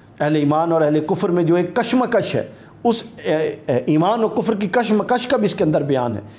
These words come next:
कि अल्लाह ने फरमाया कि जब इंसानों में दो गिरोह हो गए, ईमान और कुफ्र का, तो उनके दरमियान कशमकश, टकराव हमेशा रहेगा, हमेशा कशमकश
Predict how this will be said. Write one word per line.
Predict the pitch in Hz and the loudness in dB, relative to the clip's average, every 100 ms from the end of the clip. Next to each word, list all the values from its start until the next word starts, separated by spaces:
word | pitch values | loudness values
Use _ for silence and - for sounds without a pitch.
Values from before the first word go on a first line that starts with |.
| - - - | -20 -10 -2
कि | |
अल्लाह | 139 147 | 0 2
ने | 151 | 0
फरमाया | 143 135 151 160 | -2 0 2 2
कि | 160 | 2
जब | 147 143 | 0 0
इंसानों | 139 143 156 170 | 0 0 2 2
में | 170 143 | 2 2
दो | 202 | 2
गिरोह | 175 170 254 | 2 2 4
हो | 185 185 | 2 0
गए, | 139 123 - - - - | -2 -4 -10 -20 -20 -2
ईमान | 151 147 170 180 | 2 2 2 0
और | 151 | 0
कुफ्र | 190 185 147 | -2 -2 -2
का, | 123 - - - - - - - | -2 -4 -12 -20 -20 -20 -20 -4
तो | 160 | 0
उनके | 196 196 | 2 2
दरमियान | 165 156 160 175 208 - - | 2 4 4 2 -2 -6 -4
कशमकश, | 196 202 202 202 196 - - | -2 0 0 0 0 -2 -4
टकराव | - 180 208 | 0 2 2
हमेशा | 151 190 302 - 240 | 2 2 2 2 0
रहेगा, | - 139 113 - - - - - - - - - - - - | 2 0 -2 -6 -12 -20 -20 -20 -20 -20 -20 -20 -20 -10 -2
हमेशा | 151 262 269 254 233 - | 2 2 2 -2 -4 -4
कशमकश | 214 - 185 180 185 180 | -2 0 -2 2 0 0